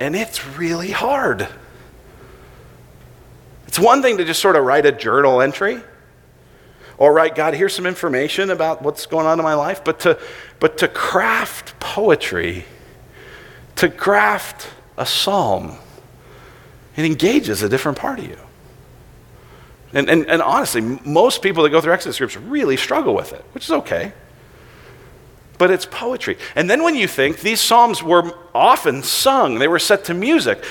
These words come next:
Well, music engages a whole nother part of a person, right? There are just certain tunes you can hear and you start crying because it just connects with you in such a way. So the Psalms are poetry. If you read the Psalms in just sort of this wooden, literal way, you'll go,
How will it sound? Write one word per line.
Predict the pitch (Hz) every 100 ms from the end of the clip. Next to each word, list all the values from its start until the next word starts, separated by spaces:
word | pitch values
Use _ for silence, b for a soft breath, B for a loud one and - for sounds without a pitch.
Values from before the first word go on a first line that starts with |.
| B
Well, | 180 175 -
music | 185 320 320 247 202
engages | 185 185 170
a | 202
whole | - 262 359 349
nother | 233 160
part | - 110 107
of | 95
a |
person, | 95 92 - - - _ B B B B
right? | 190 196
There | 285
are |
just | 247 214
certain | 214 156 147 -
tunes | - 320 311 185
you | 175
can | - 147
hear | 127 135 117
and | 131
you | 180 247
start | - 156 -
crying | 208 302 294 - - _ _ b b b b b b
because | 175 214 185
it | 190
just | 185 -
connects | 196 214 262 -
with | 175 -
you | 117
in | 104
such | - 127
a | 127
way. | 165
So | - 156 B B
the | 185
Psalms | - 254 277 233
are | 220
poetry. | 226 254 - 143
If | 151 202
you | 196
read | 247 285
the | 277
Psalms | - 190 196 202
in | 185
just | 175 -
sort | 208 190
of |
this | 156 147
wooden, | 139 190 240 220
literal | 175 196 196 185 175
way, | 214 147
you'll | 135 139
go, | 131 104